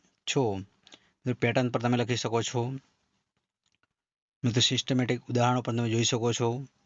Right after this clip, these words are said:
બરાબર છે. તો વીડિયો તમે સ્ટોપ કરી કરી મિત્રો વ્યવસ્થિત રીતે તમે લખતા જવાનું છે. તમારો વીડિયો ન, લોંગ ન બને એના માટે મિત્રો અમે સમજૂતી તમને આપતા નથી, કારણ કે બધા મિત્રોને થોડુંક લેસન લખવામાં થોડીક ઉતાવળ હોય છે,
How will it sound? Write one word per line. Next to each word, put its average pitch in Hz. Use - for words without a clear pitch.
બરાબર 156
છે. -
તો 117
વીડિયો 135
તમે 156
સ્ટોપ 135
કરી 131
કરી 131
મિત્રો 104
વ્યવસ્થિત 131
રીતે 127
તમે 127
લખતા 110
જવાનું 127
છે. 131
તમારો 143
વીડિયો 151
ન, 127
લોંગ 123
ન 110
બને 135
એના 147
માટે 135
મિત્રો 131
અમે 131
સમજૂતી 127
તમને 127
આપતા 113
નથી, 131
કારણ 131
કે 135
બધા 117
મિત્રોને 131
થોડુંક 123
લેસન 113
લખવામાં 123
થોડીક 127
ઉતાવળ 139
હોય 110
છે, 98